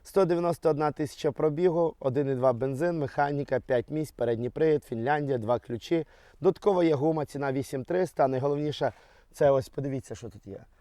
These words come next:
Тут є зайчик з морковкою, а подивись на кермо. Кермо, бачиш яке? Кермо з стразами Сваровські. І це все вам в подарунок.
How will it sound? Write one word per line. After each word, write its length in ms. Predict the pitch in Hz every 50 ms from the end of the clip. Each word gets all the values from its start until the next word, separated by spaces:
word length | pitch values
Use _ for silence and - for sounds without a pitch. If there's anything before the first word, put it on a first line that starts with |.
| _ _ _
Тут 200 | - 165 160 _
є 200 | 151 160 151 - -
зайчик 540 | - 123 143 160 156 170 165 - - 101 - - - - - - - - - - _ - _ - -
з 40 |
морковкою, 640 | 120 131 135 120 _ - 123 113 - - - - - - - - - - _ -
а 100 | - 135
подивись 340 | 135 - 160 147 151 151 -
на 100 | - 143
кермо. 360 | - - 127 123 113 104 101 - _ _
Кермо, 320 | - 160 151 143 135 120
бачиш 380 | 117 127 139 - - - - -
яке? 200 | - - - - - - _ _ _ _ -
Кермо 460 | - - 156 165 160 170 160 151 131 110 _ _
з 40 |
стразами 720 | - - - - - - - 165 151 147 127 147 147 143 131
Сваровські. 600 | - - 151 147 135 123 107 101 - - - 73 - - - - - - - - _ - _ - - _ - - - _ - - - - - - -
І 60 | 156
це 180 | - - 190
все 180 | 170 139 - 190
вам 140 | 175 165 165
в 40 | 151
подарунок. 580 | - 180 160 175 185 180 160 123 104 95 110